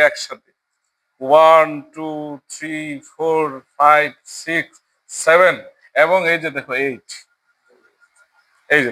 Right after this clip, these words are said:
দেখো। তাহলে দেখো, আমরা এ এর মান পেয়ে গেলাম, বি পেয়ে গেলাম, সি পেয়ে গেলাম, ইউ পেয়ে গেলাম। এখন আমাকে যেটা নির্ণয় করতে বলবে, আমরা সেটাই করতে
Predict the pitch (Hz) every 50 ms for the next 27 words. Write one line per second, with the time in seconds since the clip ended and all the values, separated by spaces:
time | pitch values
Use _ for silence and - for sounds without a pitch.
0 | 101 101 - _ _ _ _ _ _ _ _ _ 147 151 151 160 160 175 175 185
1 | 180 180 175 170 160 165 170 180 180 175 175 175 175 175 156 170 175 170 165 165
2 | 170 170 165 160 143 151 175 180 180 _ 170 170 170 165 165 165 165 160 165 -
3 | - 170 175 175 _ 170 165 165 160 160 165 165 165 160 160 _ _ _ _ _
4 | - 175 202 202 185 156 185 180 175 175 170 165 160 156 151 _ _ _ _ _
5 | 156 165 160 180 175 160 131 143 151 165 180 170 170 170 156 127 156 165 156 190
6 | 180 175 175 180 180 180 185 190 185 - 175 170 _ _ 165 160 170 160 160 165
7 | 165 165 165 165 160 - 196 190 214 208 190 196 190 _ -